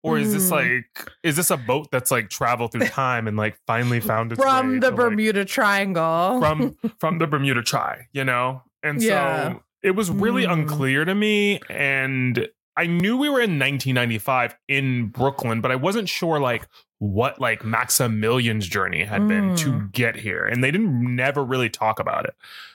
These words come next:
Speaker 2: That's another layer I hadn't considered, you know? That's a really good point. We could be playing with time more than we realized, or at least
Speaker 1: No,
Speaker 2: that I
Speaker 1: very
Speaker 2: realized.
Speaker 1: much.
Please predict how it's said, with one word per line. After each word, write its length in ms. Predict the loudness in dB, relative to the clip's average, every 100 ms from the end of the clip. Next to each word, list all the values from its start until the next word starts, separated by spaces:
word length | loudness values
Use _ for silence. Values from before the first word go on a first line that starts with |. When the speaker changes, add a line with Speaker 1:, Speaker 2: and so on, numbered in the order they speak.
| -10 -6 -6 -4
Speaker 2:
That's 220 | -2 2 2
another 360 | 2 2 2
layer 300 | 2 2 2
I 60 | 2
hadn't 280 | 0 -2 0
considered, 680 | 0 0 0 0 -2 0
you 100 | 0
know? 340 | 2 2 2 -2
That's 240 | -2 -2 0
a 80 | 0
really 240 | 0 0
good 220 | 0 -2
point. 320 | -2 -2 0
We 100 | -2
could 140 | 0 0
be 80 | -2
playing 380 | -2 0 0
with 120 | 0 -2
time 420 | -2 0 0 0
more 520 | -2 0 2 2 0 -4 -4 -4 -4
than 320 | 0 0 0
we 120 | 0
realized, 800 | 0 0 0 0 0 2 0 0 _ _ -4
or 120 | -2
at 80 | 0
least 160 | 2
Speaker 1:
No, 60 | 2
Speaker 2:
that 100 | 2
I 80 | 0
Speaker 1:
very 120 | 0 0
Speaker 2:
realized. 220 | 0 0 0
Speaker 1:
much. 80 | -4